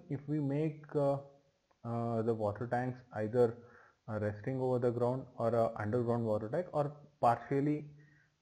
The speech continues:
uh, resting and partially underground,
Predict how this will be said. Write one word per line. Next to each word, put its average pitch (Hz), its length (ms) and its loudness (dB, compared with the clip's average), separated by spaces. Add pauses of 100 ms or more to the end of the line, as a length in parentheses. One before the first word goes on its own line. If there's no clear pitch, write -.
(120)
uh, 110 240 0
resting 117 460 -4
and 113 260 -4
partially 113 440 -2
underground, 101 640 -2